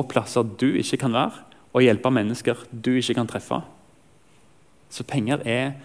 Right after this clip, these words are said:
en fantastisk tjener, men en veldig lumsk og ond herre. Men som tjener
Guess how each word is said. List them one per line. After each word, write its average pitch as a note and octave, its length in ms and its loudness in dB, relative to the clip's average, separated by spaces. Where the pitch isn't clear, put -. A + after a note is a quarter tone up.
en A#2 120 -6
fantastisk - 680 -6
tjener, G#2+ 520 -4
men A#2 320 0
en A2+ 160 -2
veldig G2+ 340 2
lumsk G#2+ 560 -6
og G#2 320 -6
ond G#2+ 320 -2
herre. - 300 -10
Men A2+ 120 -2
som B2 160 2
tjener A#2 440 2